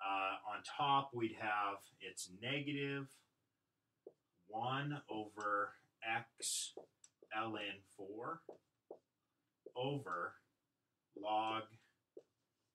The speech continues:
base four of x quantity squared. And even that could be written cleaner. We could just write this as negative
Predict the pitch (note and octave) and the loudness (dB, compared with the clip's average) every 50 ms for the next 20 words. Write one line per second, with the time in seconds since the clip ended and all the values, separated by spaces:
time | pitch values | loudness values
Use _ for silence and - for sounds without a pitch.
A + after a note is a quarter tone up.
0 | _ - G#2 G#2 G#2+ G#2 - - - - - B2 B2 A#2 G#2 - - - - - | _ -6 -4 -4 -2 -2 -4 -4 -6 -6 -6 -6 -4 -4 -4 -4 -4 -4 -6 -8
1 | - _ - - - - - - _ _ - B2 A#2 - - - - _ - - | -14 _ -10 -10 -10 -10 -14 -18 _ _ -4 -2 -2 -2 -2 -4 -10 _ -10 -6
2 | - - - - - - - - _ _ _ _ _ _ _ _ _ _ B2 A#2+ | -4 -4 -4 -6 -8 -12 -12 -14 _ _ _ _ _ _ _ _ _ _ -6 -2
3 | B2 A#2+ A2 G#2+ - E2+ E2 D#2+ E2 - - - - _ _ _ _ _ _ _ | 0 0 0 -2 -4 -6 -6 -8 -8 -10 -12 -18 -18 _ _ _ _ _ _ _
4 | - - - - A2+ G#2+ - - - - - _ _ _ _ _ _ _ _ _ | -12 -10 -4 -2 -2 0 -2 -2 -6 -10 -18 _ _ _ _ _ _ _ _ _
5 | _ - B2+ C#3 C#3+ C#3+ D3 C#3+ C3+ A#2+ A2+ A#2+ B2+ - - - - - A2 F#2+ | _ -2 -2 0 2 4 4 4 4 2 4 6 6 6 6 4 0 -6 -6 -4
6 | G#2 G2+ F#2 F#2+ G2 F#2+ - - F2+ - - - - F#2 F2+ F2 - - - - | -4 -6 -6 -6 -8 -8 -10 -14 -18 -20 -20 -14 -12 -10 -8 -8 -8 -8 -10 -10
7 | - _ _ - _ _ _ _ _ - - - _ _ - _ _ - - G#2+ | -12 _ _ -20 _ _ _ _ _ -18 -18 -18 _ _ -20 _ _ -10 -4 -2
8 | G#2+ G#2 - - D3 C#3 B2+ A2+ A2+ G#2+ - - A2 G#2 G2+ G2 F#2 - G#2 F#2+ | -2 -2 -2 0 0 0 2 0 -2 -4 -4 -2 0 0 -2 -2 -2 -6 -8 -6
9 | - - F#2+ F#2 - F#2+ F#2+ G#2+ G#2+ A2 A2 A2 A#2+ A#2 A#2 A#2 A#2+ A#2+ | -6 -6 -6 -8 -8 -8 -6 -4 -4 -4 -4 -4 -2 -2 0 0 -2 -2